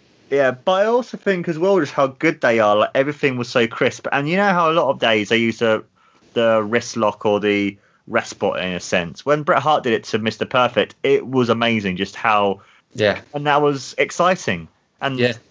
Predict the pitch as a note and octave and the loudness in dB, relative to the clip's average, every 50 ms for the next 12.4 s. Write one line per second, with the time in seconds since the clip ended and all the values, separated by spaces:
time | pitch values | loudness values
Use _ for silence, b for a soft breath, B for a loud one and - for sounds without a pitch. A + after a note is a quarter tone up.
0 | - - C#3+ B2 A2+ C#3 D3+ C#3 B2 G2+ - F2+ F2 - - F2 - - - A#2+ | -6 -2 -2 0 0 0 0 0 0 -2 -2 -4 -6 -10 -14 -18 -8 -2 0 2
1 | A#2 A#2 A#2 - A#2+ B2 A#2+ - - C3 A#2+ A#2 A#2 A2+ - - - C3 B2+ B2 | 2 0 -2 -2 -4 -4 -4 -2 -2 -4 -2 -2 -2 -4 -4 -6 -6 -6 -6 -6
2 | A2+ - - G#2 G2+ G2+ G2 G2 F#2+ - - A2 A#2 A#2 G#2+ A2 G2+ - A#2 A2 | -6 -4 -2 -2 0 0 -2 -4 -8 -6 -2 0 2 2 2 0 -2 0 2 2
3 | F#2 F#2+ F#2+ F#2 - A2 A2+ A#2 G#2+ G2 F#2 F2+ F2+ F2+ F2 F2+ F2+ F2 - - | 2 2 0 0 2 2 4 4 2 2 0 -2 -4 -4 -2 -2 -4 -6 -8 -16
4 | _ _ _ _ _ - A2+ G#2+ G#2+ F#2 - - B2+ C3+ C#3+ C#3+ - F#2+ F#2 F2+ | _ _ _ _ _ -2 0 0 0 -2 -2 0 0 0 0 -2 -6 -8 -6 -6
5 | F2+ F2 F2+ G2 A2+ A#2+ A2 F#2 E2+ F2 - _ _ _ _ _ _ _ - B2+ | -6 -6 -4 -2 0 0 2 0 -2 -4 -8 _ _ _ _ _ _ _ -4 -2
6 | B2 B2 A2+ A#2+ - _ _ - D#3+ E3+ D#3+ - F#3 E3+ F3+ D#3+ C#3 B2 A#2 - | -2 -2 -2 -4 -10 _ _ -2 -2 0 2 2 2 2 2 0 0 -2 -2 -2
7 | D3+ D3 - A#2 A2+ - - - D3 C#3+ - - G2+ F#2+ F#2+ G2 A2 G2+ - E2+ | -2 -2 0 -2 -2 -2 0 -2 -2 -2 -2 -2 -4 -4 -4 -6 -10 -12 -8 -4
8 | - - - A#2 G#2+ D2+ B1 - F2+ G2+ B2+ C3 F#2+ - D#3 D#3+ C3 G#2+ B2 A2 | -2 0 2 2 2 0 0 -4 -6 -4 -2 -2 -2 -2 -2 0 0 0 -2 -2
9 | G2 G2 - _ A#2 A#2 - - - G#2+ G#2 - - C#3+ A#2+ G#2+ A2 A2+ A2 G#2+ | -6 -8 -8 _ -4 -4 -4 -6 -10 -14 -16 -10 -8 -6 -6 -4 -4 -4 -4 -4
10 | F#2+ - C3 - - F#2 F2+ E2+ E2 - - _ _ _ D#3+ D#3 C#3 - - - | -4 -4 -4 -6 -4 -4 -4 -4 -4 -6 -12 _ _ _ -2 -2 -2 -4 -6 -2
11 | D#3 C3+ A2 G#2+ A2 G#2 G2+ G2+ - - G3 C#4+ - - - - - - - - | -2 -2 0 0 -2 -2 -4 -4 -4 -4 -2 -2 -2 0 0 0 0 0 0 -2
12 | - - - B2 - - D3 - | -6 -10 -14 -12 -8 -8 -8 -8